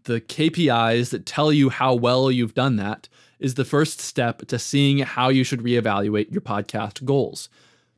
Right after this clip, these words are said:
Because maybe you've accomplished your goals, and, uh, so you just need to do something different or bigger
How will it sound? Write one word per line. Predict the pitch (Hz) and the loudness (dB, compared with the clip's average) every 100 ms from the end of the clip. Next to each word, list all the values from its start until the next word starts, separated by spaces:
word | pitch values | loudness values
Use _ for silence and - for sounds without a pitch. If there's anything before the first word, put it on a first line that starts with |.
| - | -4
Because | 139 151 | 0 4
maybe | 160 170 | 4 6
you've | 190 170 170 | 6 6 4
accomplished | 143 - 151 175 180 - | 2 2 0 2 0 0
your | 156 | -2
goals, | 135 113 107 113 - - - - _ _ | 0 0 2 0 -4 -12 -20 -20 _ _
and, | 131 131 127 123 | -2 0 0 0
uh, | 123 117 - | 2 0 -2
so | - 139 131 | -4 0 4
you | 131 | 4
just | 127 151 - | 2 0 2
need | 127 151 151 | 4 4 2
to | 143 | 2
do | 135 143 | 4 4
something | 151 139 135 131 | 4 2 2 4
different | 147 160 120 127 - | 4 2 -2 -4 -4
or | 117 120 | 0 0
bigger | 101 147 190 127 113 | 0 0 2 2 0